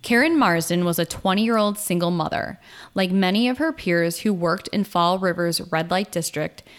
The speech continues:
she was a runaway and drug addict. Police accounts describe her as nervous and emotional. Robin Murphy was the exact opposite of Karen.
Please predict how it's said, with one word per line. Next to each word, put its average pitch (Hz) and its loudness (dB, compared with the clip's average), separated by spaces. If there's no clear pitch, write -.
she - -6
was 185 0
a 208 2
runaway 190 0
and 190 0
drug 180 -2
addict. - -8
Police 240 0
accounts 185 -2
describe 170 -2
her 190 -2
as 170 -2
nervous 175 -4
and 165 -2
emotional. 165 -6
Robin 175 0
Murphy 196 -2
was 190 -4
the 185 0
exact 165 -2
opposite 269 -2
of - -8
Karen. - -8